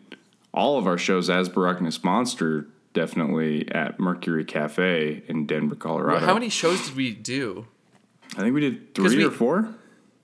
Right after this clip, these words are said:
Speaker 2: We had one where no one showed up, and I remember Marilyn being like, "Yeah, maybe you shouldn't change your team name while you're still trying to build a following."
Speaker 1: Yeah, and <laughs>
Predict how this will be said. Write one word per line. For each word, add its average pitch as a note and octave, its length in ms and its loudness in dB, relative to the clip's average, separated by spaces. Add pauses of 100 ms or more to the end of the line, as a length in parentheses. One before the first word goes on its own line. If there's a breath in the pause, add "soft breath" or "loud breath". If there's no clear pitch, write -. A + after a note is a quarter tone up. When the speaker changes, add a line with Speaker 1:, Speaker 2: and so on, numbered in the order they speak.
(200)
Speaker 2:
We D#3+ 160 2
had F#3 280 4
one D#3 280 2
where C3+ 140 2
no A#2+ 200 2
one C3+ 140 0
showed A#2 260 -2
up, A2+ 380 -4
and A#2+ 160 -2
I A#2+ 60 2
remember C3 400 -2
Marilyn A#2 540 0
being A2+ 200 -6
like, G#2 280 -4
"Yeah, D#3 120 4
maybe C3+ 240 -2
you E3+ 60 -6
shouldn't D#3 260 -6
change C#3 300 -4
your C3 100 -6
team B2+ 320 -6
name G2+ 280 -4
while A2 120 -6
you're C3 100 -10
still B2+ 200 -2
trying A#2+ 180 -4
to A#2 60 -8
build A2+ 240 -4
a - 20 -8
following." G#2+ 720 -4 (640)
Speaker 1:
Yeah, C#3 400 2 (180)
and B2+ 600 2 (880)
<laughs> D#3 120 -6